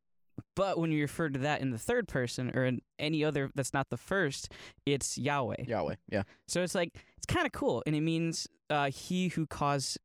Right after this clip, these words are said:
Speaker 1: causes to be.
Speaker 2: Wow.
Speaker 1: Which is great, reminiscent of the creation account. <laughs>
Speaker 2: Yeah.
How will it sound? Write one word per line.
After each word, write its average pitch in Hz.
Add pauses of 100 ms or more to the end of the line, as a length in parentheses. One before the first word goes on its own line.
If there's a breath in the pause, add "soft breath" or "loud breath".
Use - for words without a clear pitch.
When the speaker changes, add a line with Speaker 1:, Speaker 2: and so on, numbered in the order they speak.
Speaker 1:
causes 139
to -
be. 107 (240)
Speaker 2:
Wow. 92 (840)
Speaker 1:
Which 160
is 143
great, 160
reminiscent 143
of 139 (880)
the 131
creation 143
account. 110 (240)
<laughs> -
Speaker 2:
Yeah. 101